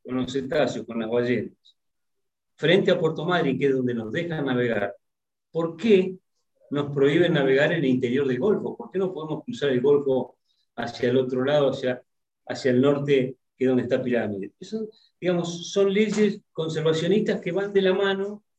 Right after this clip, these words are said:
de una cuestión económica por, por los,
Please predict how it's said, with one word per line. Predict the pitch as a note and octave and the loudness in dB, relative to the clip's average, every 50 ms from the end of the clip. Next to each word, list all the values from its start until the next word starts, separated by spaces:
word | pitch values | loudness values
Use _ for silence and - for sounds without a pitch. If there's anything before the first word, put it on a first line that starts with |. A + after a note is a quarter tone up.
| _ _ _ _ _ - | _ _ _ _ _ -14
de | A#2 D3+ E3+ E3+ F3 F3 F3+ F#3 F#3 F3 - - _ _ _ _ _ _ _ - | -8 -4 0 2 4 4 4 4 2 2 -4 -12 _ _ _ _ _ _ _ -12
una | C#3+ D#3+ E3 D#3 E3 E3 | -8 -6 -6 -4 -6 -6
cuestión | D#3 C#3 C3 C3+ C3+ E3 E3 E3 D#3+ D#3 | -8 -8 -8 -8 -6 -2 0 0 0 0
económica | D3+ - D#3 D3+ F3 G#3 A3 G#3 F#3+ F#3 - E3+ E3+ E3 - | -2 -4 -2 -2 0 0 2 4 2 2 4 2 0 0 0
por, | - B2 A#2+ A#2 - - | -2 -4 -4 -4 -4 -10
por | - B2 A#2+ | -12 -14 -12
los, | A2+ - - - - _ | -12 -14 -16 -18 -20 _